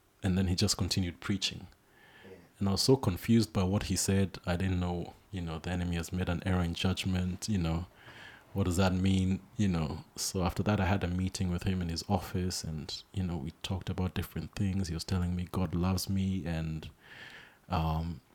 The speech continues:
Speaker 1: you know, God has been protecting you. Um, you know,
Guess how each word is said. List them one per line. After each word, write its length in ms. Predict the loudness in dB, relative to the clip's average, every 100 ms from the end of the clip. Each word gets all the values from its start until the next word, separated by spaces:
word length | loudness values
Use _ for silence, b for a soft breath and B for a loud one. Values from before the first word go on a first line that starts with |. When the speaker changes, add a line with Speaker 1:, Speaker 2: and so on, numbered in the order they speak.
| -10
Speaker 1:
you 120 | -4 -4
know, 240 | -4 -6 -8 -12 -12 -18 -18 -16 -16 -20 -2
God 180 | 2 4
has 160 | 2
been 160 | 0 -4
protecting 640 | 0 2 6 4 4 0 2
you. 360 | 2 2 0 -4 B B B B
Um, 460 | -2 0 0 -2 -8 -10
you 140 | -4 0
know, 340 | 0 0 -4